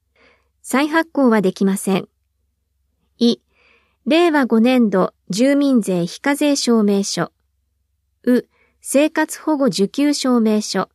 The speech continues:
生活扶助の記載があるものです。それでは、シルバーパス申し込み発行所をお伝えします。申し込み発行所、シルバー人材センタ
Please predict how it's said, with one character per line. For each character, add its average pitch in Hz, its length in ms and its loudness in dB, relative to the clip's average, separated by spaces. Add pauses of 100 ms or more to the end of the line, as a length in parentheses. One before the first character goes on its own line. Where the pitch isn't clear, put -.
(460)
生 302 260 0
活 320 280 -4
扶 320 180 -2
助 302 140 0
の 220 140 0
記 - 120 -10
載 233 240 0
が 226 160 0
あ 220 40 -2
る 190 120 -2
も 175 100 -4
の 170 140 -4
で 160 160 -6
す。 - 180 -18 (1800)
そ 277 160 -2
れ 262 100 2
で 254 100 2
は、 208 220 2 (100)
シ - 160 0
ル 269 120 4
バ 294 180 2
ー - 20 -2
パ 277 160 -4
ス - 280 -2 (180)
申 240 200 4
し - 160 -2
込 240 160 2
み 220 240 2 (140)
発 208 280 -2 (100)
行 302 240 0
所 302 220 0
を - 140 -2
お 185 80 0
伝 180 280 -4
え - 20 -2
し 175 160 -4
ま 175 140 -2
す。 - 220 -12 (1800)
申 277 220 4
し - 160 -2
込 285 80 0
み 262 140 2
発 214 280 -2
行 220 220 2
所、 202 220 -2 (520)
シ - 180 0
ル 277 100 2
バ 294 180 2
ー - 20 2
人 277 220 0
材 262 220 0
セ 254 160 0
ン 240 80 4
タ 160 400 -4